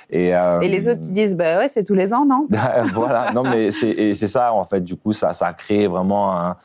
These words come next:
Speaker 1: euh, un, un, une balance parfaite dans, dans les vestiaires et, euh, et eux, ils ont réussi à faire en sorte que les matchs de Ligue des Champions, bah, c'était des matchs comme, comme les autres, quoi. Donc, avec, euh,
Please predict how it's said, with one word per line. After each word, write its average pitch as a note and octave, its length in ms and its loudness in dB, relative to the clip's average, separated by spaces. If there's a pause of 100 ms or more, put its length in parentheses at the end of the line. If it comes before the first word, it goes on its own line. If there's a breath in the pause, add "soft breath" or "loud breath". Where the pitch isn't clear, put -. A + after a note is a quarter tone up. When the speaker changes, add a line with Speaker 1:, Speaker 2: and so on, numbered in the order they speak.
(340 loud breath)
Speaker 1:
euh, F2+ 500 2
un, F2 200 -4
un, E2+ 440 -2
une F#2 300 0
balance F#2+ 320 0
parfaite G#2 420 -4
dans, F2+ 280 0
dans F2 120 0
les F2 140 0
vestiaires B2 500 -2
et, E2+ 280 0
euh, D#2+ 340 0 (1080 soft breath)
et D2+ 140 0
eux, G2+ 140 2
ils F2+ 180 0
ont D#2 120 0
réussi D2 360 -2
à F2+ 80 0
faire D2+ 200 -4
en D#2 40 -2
sorte - 260 -6
que - 60 -8
les D2 100 0
matchs D2+ 220 -4
de D2+ 60 -4
Ligue D2+ 120 -4
des D2 100 -10
Champions, D#2 420 -8
bah, - 160 -4
c'était - 260 -16
des C#2+ 80 -14
matchs D#2 240 -10
comme, D2 320 -12
comme E2 160 -2
les A#2 120 2
autres, E3 160 -2
quoi. E2 180 -2
Donc, D#2+ 240 -4
avec, D#2 320 -2
euh, D#2 100 0